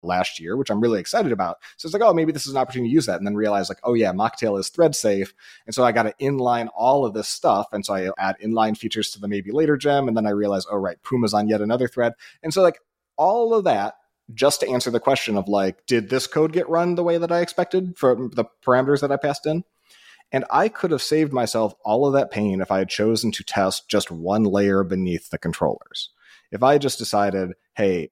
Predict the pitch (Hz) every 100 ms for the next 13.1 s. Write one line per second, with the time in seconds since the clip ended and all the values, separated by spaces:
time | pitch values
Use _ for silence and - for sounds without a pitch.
0 | _ - 101 - 131 156 143 135 107 -
1 | - - - 117 120 101 85 90 95 113
2 | 135 123 - 104 110 101 95 87 87 90
3 | - 98 117 123 127 - 151 101 107 156
4 | 143 127 120 - 110 113 113 - - _
5 | _ - 90 - 139 131 113 85 78 -
6 | - - 104 98 92 - - 117 120 117
7 | 110 - - 104 101 101 - - 98 92
8 | 87 85 - 82 80 - - _ - 78
9 | 80 - - _ - - _ - 104 101
10 | 98 95 - 110 - - 123 147 151 127
11 | 123 135 107 87 87 90 87 95 95 101
12 | 117 123 120 123 135 131 117 87 92 82
13 | 92